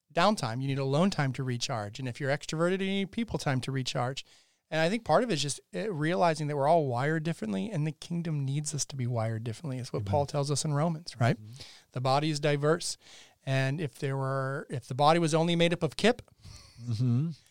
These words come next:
Speaker 2: Oh, not a pretty, not a pretty thought.
Speaker 1: and if
Speaker 2: Yeah.
Speaker 1: the body was only made up of Kyle, even more, even more less of a pretty thought, <laughs>
Speaker 2: <laughs>
Speaker 1: right? So I think, I think we all can realize and recognize that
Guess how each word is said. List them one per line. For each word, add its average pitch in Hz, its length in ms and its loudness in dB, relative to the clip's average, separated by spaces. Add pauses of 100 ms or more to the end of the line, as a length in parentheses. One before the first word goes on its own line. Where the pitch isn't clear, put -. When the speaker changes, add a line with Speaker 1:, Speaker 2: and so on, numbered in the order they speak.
Speaker 2:
Oh, 113 200 0 (320)
not 127 120 6
a - 20 8
pretty, 123 260 8 (260)
not 135 80 4
a 127 40 4
pretty 160 180 10
thought. 107 340 0
Speaker 1:
and 180 160 8
if 202 100 6
Speaker 2:
Yeah. - 20 2
Speaker 1:
the 180 60 -2
body 180 220 10
was 190 120 6
only 190 140 4
made 190 140 6
up 175 60 2
of 165 80 0
Kyle, 214 420 6 (360)
even 233 320 6
more, 262 420 8
even 247 300 4
more 294 200 8
less 269 200 6
of 170 80 2
a - 20 2
pretty 156 220 4
thought, 135 280 4 (280)
<laughs> 254 320 4
Speaker 2:
<laughs> - 0 -
Speaker 1:
right? 190 440 4 (320)
So - 180 4
I 190 100 10
think, 214 340 0
I 196 80 -2
think 180 260 -6
we 160 140 2
all 165 160 8
can 165 140 -4
realize 151 400 0
and 143 80 -4
recognize 139 480 -6 (440)
that 139 200 -2